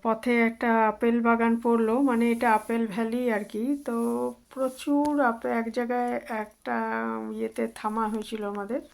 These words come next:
আপেল গার্ডেনে। দেখুন আপেল ফুল সব ফুটে আছে। আহ, মানে আপেলের সময় যদি আসা হয়, অর্থাৎ আগস্ট to অক্টোবর, তাহলে কীরকম লাগবে ভাবুন এই জায়গাটা, মানে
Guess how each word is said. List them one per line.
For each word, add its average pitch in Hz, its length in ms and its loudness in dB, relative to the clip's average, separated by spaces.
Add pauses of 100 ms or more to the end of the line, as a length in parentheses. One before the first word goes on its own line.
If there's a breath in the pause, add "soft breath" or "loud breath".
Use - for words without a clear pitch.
আপেল 196 260 -8
গার্ডেনে। 196 540 -4 (560 soft breath)
দেখুন 214 200 -4
আপেল 208 360 -2
ফুল 214 340 -6
সব 208 300 -6
ফুটে 220 320 -6
আছে। 208 400 -6 (1200 soft breath)
আহ, 208 180 -2
মানে 202 260 -4
আপেলের 226 420 0
সময় 240 420 0
যদি 254 260 0
আসা 226 320 0
হয়, 226 280 0
অর্থাৎ 214 340 -4
আগস্ট 202 480 -4
to 214 40 -2
অক্টোবর, 208 520 -4 (760 soft breath)
তাহলে 208 300 -6 (120)
কীরকম 226 560 -4
লাগবে 208 380 -2
ভাবুন 214 400 -4
এই 208 160 -8
জায়গাটা, 208 580 -6 (340)
মানে 208 420 -8